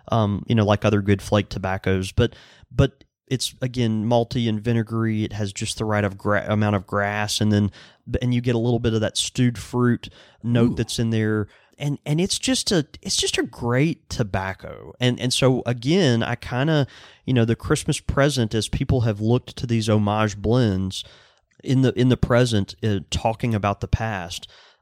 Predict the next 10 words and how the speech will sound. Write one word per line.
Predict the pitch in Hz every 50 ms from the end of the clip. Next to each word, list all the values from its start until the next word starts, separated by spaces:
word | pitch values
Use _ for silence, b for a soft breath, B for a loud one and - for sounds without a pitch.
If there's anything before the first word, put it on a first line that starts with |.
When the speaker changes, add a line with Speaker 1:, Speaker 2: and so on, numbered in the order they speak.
| b _
Speaker 1:
I, | - 139 - - 123 139 139 - -
I, | 127
I | 127
can't | - - - 156 160 -
think | - - - 160 180 -
of | 151 120 117
a | 113 110 - -
modern | 117 117 113 113 117 127 139 135 131 127 117
Christmas | - - 139 123 - - 127 117 - -
tobacco | - 120 98 98 104 123 127 - - 90 85 85 82 87 92